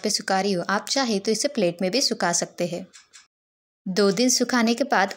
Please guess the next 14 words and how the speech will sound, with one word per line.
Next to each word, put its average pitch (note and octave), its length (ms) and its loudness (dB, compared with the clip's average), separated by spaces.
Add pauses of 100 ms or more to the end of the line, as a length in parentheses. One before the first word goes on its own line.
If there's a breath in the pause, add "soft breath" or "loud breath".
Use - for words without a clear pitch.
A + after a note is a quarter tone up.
आंवले F#3+ 340 2
को C4+ 120 2
मैंने A#3 240 4
प्लेट F#3+ 340 0
में B3 80 0
निकाल G3 340 2
लिया F3 260 2
है। F3+ 280 -8 (1900)
इसमें G#3+ 360 0
अभी B3 280 0
हम C4+ 260 2
लोग G#3+ 280 0
पीसी G#3+ 300 0
हुई G#3+ 200 0